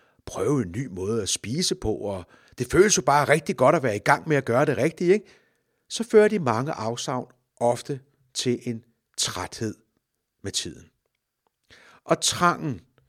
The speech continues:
til at spise eller drikke, som man plejer, trænger sig efterhånden på. Og den indre dialog vokser, og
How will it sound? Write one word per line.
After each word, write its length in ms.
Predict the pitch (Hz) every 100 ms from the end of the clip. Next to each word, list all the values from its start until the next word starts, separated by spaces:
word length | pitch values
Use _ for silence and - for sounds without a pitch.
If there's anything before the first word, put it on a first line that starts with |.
| _
til 160 | - 131
at 180 | 107 127
spise 640 | - - 123 120 123 127 - _ -
eller 140 | 131
drikke, 440 | 127 - 95 104
som 160 | 113 117
man 160 | 117 107
plejer, 460 | - 101 87 90 101 - _ _ _ _ _
trænger 340 | - 101 98 101
sig 160 | - -
efterhånden 540 | 101 107 82 85 101
på. 320 | - 85 - _ _ _ _ -
Og 120 | 82
den 180 | 92 87 _ _ _ _ -
indre 440 | 135 131 135 147 135 _ -
dialog 500 | 139 110 104 98 _ _ _ -
vokser, 400 | 90 90 - 98
og 220 | 82 87